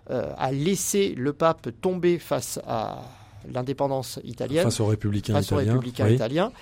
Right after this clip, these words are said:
Speaker 2: Mhm.
Speaker 1: et que c'est pour ça que, euh, la France a échoué militairement.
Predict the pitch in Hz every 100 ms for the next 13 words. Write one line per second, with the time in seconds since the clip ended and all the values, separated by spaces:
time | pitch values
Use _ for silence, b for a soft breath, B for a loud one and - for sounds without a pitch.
0 | B B 110 180 180 160 - 127 175 -
1 | 196 240 - - 180 214 - 127 - -
2 | b b b 110 - 190 - - - -
3 | 175 156 - 185 196 160 151 170 135 113